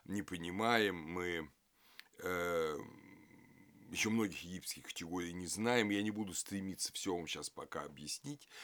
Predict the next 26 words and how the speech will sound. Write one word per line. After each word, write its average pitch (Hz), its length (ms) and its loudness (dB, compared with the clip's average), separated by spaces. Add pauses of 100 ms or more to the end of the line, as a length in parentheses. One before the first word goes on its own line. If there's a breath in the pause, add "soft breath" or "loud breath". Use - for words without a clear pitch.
(180 loud breath)
э, 85 220 2
постепенно 82 640 -2
мы 73 120 -10
всё - 240 -6
объясним. 76 600 -2 (260 loud breath)
Но 104 280 6
вот 104 180 4
послушайте 107 460 0
это 82 120 -2
стремление 92 760 0
к - 100 -6
обожению 98 520 0
в 85 80 -6
другом 90 580 0 (120)
тексте - 400 -6
пирамид, 92 540 0
тоже 82 420 0 (540 soft breath)
к - 200 -18
Пепе 87 320 -2
Неферкара, 85 680 -2
к - 80 -14
тому 78 260 -2
же 73 120 -10
царю 92 640 -4
они 90 220 -6
относятся. 87 680 -4